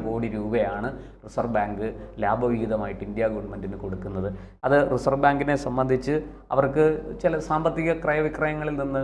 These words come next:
ബാങ്കുകൾ ഓപ്പറേറ്റ് ചെയ്യുന്നു, ധനകാര്യ സ്ഥാപനങ്ങൾ പ്രവർത്തിക്കുന്നു. ഇതിൽ നിന്നെല്ലാം കിട്ടുന്ന ലാഭവിഹിതമാണ്, ആ, കിട്ടുന്ന വരുമാനമാണ്. ആ, റിസർവ് ബാങ്കിൻ്റെ ചെലവെന്ന് പറയുന്നത്,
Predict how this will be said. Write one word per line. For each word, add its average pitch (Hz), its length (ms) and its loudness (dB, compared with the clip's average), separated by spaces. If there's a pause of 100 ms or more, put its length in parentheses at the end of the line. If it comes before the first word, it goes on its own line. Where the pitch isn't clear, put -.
(140)
ബാങ്കുകൾ 135 440 6 (300)
ഓപ്പറേറ്റ് 123 280 -2
ചെയ്യുന്നു, 127 340 -2
ധനകാര്യ 127 460 4
സ്ഥാപനങ്ങൾ 127 520 2
പ്രവർത്തിക്കുന്നു. 120 720 -4
ഇതിൽ 165 140 0
നിന്നെല്ലാം 151 480 0
കിട്ടുന്ന 135 340 -2 (400)
ലാഭവിഹിതമാണ്, 117 920 2 (500)
ആ, 107 120 -2 (360)
കിട്ടുന്ന 139 260 2
വരുമാനമാണ്. 117 840 2 (420)
ആ, 143 80 -4 (440)
റിസർവ് 190 280 2
ബാങ്കിൻ്റെ 208 320 2
ചെലവെന്ന് 147 480 2
പറയുന്നത്, 120 500 -2